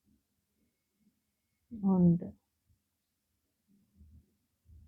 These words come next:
பின்னிட்டு மூன்றாவதுக்குள்ள கொண்டு வந்து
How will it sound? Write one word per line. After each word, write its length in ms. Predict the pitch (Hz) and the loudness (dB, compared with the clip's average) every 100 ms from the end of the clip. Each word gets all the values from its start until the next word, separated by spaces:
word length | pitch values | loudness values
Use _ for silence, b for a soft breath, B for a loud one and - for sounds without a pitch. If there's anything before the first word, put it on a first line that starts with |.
| - _ - _ _ _ _ | -20 _ -20 _ _ _ _
பின்னிட்டு 380 | 196 180 175 180 202 | 0 2 2 4 4
மூன்றாவதுக்குள்ள 800 | 202 202 185 180 170 165 170 165 | 6 6 6 4 4 2 0 0
கொண்டு 220 | 170 170 | 2 2
வந்து 280 | 170 170 185 | 2 0 0